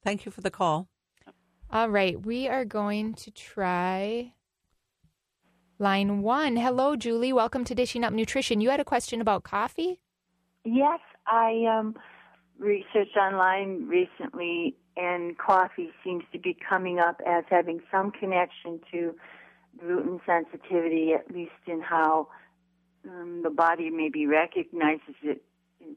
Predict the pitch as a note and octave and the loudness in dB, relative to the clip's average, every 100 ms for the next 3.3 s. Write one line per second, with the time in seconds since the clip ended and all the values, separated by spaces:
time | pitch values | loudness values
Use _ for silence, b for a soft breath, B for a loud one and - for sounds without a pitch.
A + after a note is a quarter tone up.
0 | - F3+ E3 E3 C#3+ C#3+ E3 G3 F#3+ D#3+ | -14 -12 -6 -4 -2 0 2 2 2 -2
1 | - D#3 D3+ D#3+ D3+ B B - G3 G#3+ | -8 -6 -4 -6 -10 B B -14 -4 0
2 | G#3+ - E3 F3 - - G#3 G3+ G#3 G#3 | 0 2 4 4 0 -8 -2 0 0 0
3 | G#3 G#3+ | 0 -2